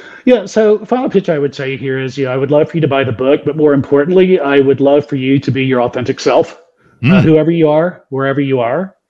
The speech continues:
Speaker 1: And if you have trouble with that, reach out to me. If you don't want to reach out to me, reach out to someone.
Speaker 2: Mm-hmm.
Speaker 1: Life's too short to
Speaker 2: Yeah.
Speaker 1: live in hiding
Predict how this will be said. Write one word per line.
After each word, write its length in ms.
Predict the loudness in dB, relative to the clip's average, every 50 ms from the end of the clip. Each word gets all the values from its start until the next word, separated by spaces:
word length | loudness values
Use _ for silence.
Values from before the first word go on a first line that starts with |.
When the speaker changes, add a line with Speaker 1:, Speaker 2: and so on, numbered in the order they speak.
| _ _ _ _ _ -10 _
Speaker 1:
And 400 | -2 0 2 4 4 4 4 2 0 0
if 280 | 2 2 2 2 0 -2
you 160 | 0 0 2
have 200 | 2 0 -2 -2
trouble 380 | -4 -4 -2 -2 0 2 2 2
with 200 | 2 0 0 0
that, 340 | 0 0 0 0 -2 -4 -10 -20 _ _ _ _ _ _
reach 240 | -2 0 0 2 2
out 180 | 0 0 0 0
to 80 | 0 0
me. 340 | 2 2 2 0 -2 -4 -8 _ _ _ _ _ -20 _ _
If 220 | 0 0 0 0 0
you 460 | 0 2 2 2 2 2 0 -2 -6 _ _ -16 -2
don't 180 | 0 0 0
want 100 | 2 0
to 60 | 0 0
reach 200 | 0 0 -2 -4
out 160 | -6 -6 -6
to 60 | -6
me, 140 | -4 -4 -2
reach 240 | -2 -2 -2 -2 -2
out 140 | -6 -6 -6
to 80 | -8
someone. 580 | -10 -6 -6 -8 -6 -6 -6 -4 -4 -4 -6 -8 _ _ _
Speaker 2:
Mm-hmm. 300 | -18 -18 -18 _ _ -2
Speaker 1:
Life's 260 | 0 0 0 -2 -4
too 120 | -4 -4 -4
short 520 | -4 0 2 4 4 4 2 0 -6 -18 -20 _ _ _ _ _ _ _
to 380 | -4 0 2 4 4 6 6
Speaker 2:
Yeah. 140 | 4 4 2 0 -2 _ _ _ -10 _
Speaker 1:
live 220 | 2 2 2 2
in 60 | 0 -4
hiding 580 | -4 -6 -8 -6 -6 -8 -8 -8 -8 -8 -10